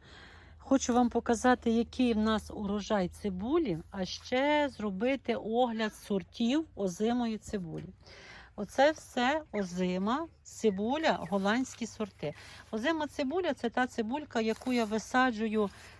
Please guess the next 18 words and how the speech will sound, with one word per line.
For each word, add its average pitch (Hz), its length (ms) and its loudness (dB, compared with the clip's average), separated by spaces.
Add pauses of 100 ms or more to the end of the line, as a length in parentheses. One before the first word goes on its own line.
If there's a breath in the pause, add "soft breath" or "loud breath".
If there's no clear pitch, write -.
(120)
пізно 226 360 2
восени, 247 460 0
це 277 180 -2
приблизно 220 520 2
середина, 196 640 0
кінець 190 340 0
жовтня, 170 600 -2 (140)
так 311 280 2
само, 262 420 0
як 202 260 -2
і 208 60 -4
часник, 180 420 -6 (100)
тобто - 320 2
під 233 320 0
зиму. 160 420 -2 (520)
От, 180 200 -6 (100)
подивіться, 185 640 -6
бачите? 240 440 -8